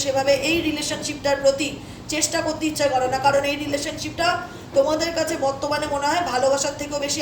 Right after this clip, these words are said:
আতঙ্ক, ভয়, কনফিউশন,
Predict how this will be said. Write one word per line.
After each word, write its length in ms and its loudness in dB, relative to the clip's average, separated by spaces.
আতঙ্ক, 340 -4
ভয়, 320 6
কনফিউশন, 720 2